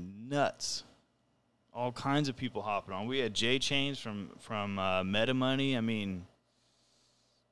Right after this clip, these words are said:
it was tight. I mean, it still is tight, you know. We st-, <laughs> we still get, you know, enough listeners to keep it going.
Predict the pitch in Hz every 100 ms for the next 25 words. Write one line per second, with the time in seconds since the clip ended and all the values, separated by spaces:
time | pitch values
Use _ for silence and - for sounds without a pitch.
0 | - 156 117 - 101 113 127 - 117 131
1 | 120 143 131 127 - 87 76 - - 104
2 | 87 87 101 92 - _ - 113 - -
3 | 139 104 - 139 110 131 101 - _ -
4 | 123 101 - 123 123 131 - 135 139 139
5 | 135 120 113 135 117 95 101 151 139